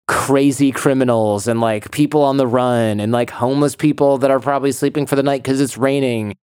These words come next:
But then who knows what else? Just weird, creepy stuff. And they had underground tunnels in the building that would go from one building to another, and we went in those. And that was next level scary, 'cause now you're underground in an abandoned insane asylum. So I kinda get the feeling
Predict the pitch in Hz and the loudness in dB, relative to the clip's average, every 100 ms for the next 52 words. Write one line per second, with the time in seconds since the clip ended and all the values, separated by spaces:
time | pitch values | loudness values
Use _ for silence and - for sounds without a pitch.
0 | _ 165 165 131 185 202 131 220 170 254 | _ -2 -2 0 2 2 2 2 4 2
1 | 185 95 95 92 - - 147 127 120 139 | 0 -6 -10 -10 -6 -4 -4 -4 -2 0
2 | 165 135 107 - 147 139 135 117 110 - | 0 -2 -6 -2 -2 2 0 2 -2 -4
3 | - 147 120 135 151 147 - 147 165 165 | 0 2 2 0 2 0 0 0 2 2
4 | 147 147 131 123 - 147 135 110 101 - | 2 2 0 -2 -2 0 0 -2 -4 -12
5 | _ _ 156 151 147 123 139 135 123 113 | _ _ 0 2 2 2 2 2 0 -2
6 | 120 117 127 123 127 120 120 120 123 117 | -2 0 2 2 0 0 0 2 0 0
7 | 113 127 110 127 123 104 120 131 113 101 | -2 0 2 2 2 0 0 0 0 -2
8 | 113 107 95 123 143 131 107 120 120 - | 0 0 0 0 2 2 0 -2 -2 -2
9 | 117 101 95 - 110 95 95 85 - 110 | -4 -4 -6 -4 -2 -2 -4 -6 -6 -6
10 | - _ 131 147 147 135 139 139 120 123 | -8 _ -2 2 2 0 -2 -4 -4 -2
11 | 123 123 117 104 - 127 117 113 104 117 | 0 0 -2 -4 -6 -2 0 -2 0 0
12 | 113 113 107 101 120 - 113 107 107 107 | 0 -2 -2 -4 -6 -4 -4 -2 -6 -2
13 | 165 190 233 233 156 165 147 - 147 147 | 0 0 0 0 0 0 -2 0 0 2
14 | 127 113 | 0 -2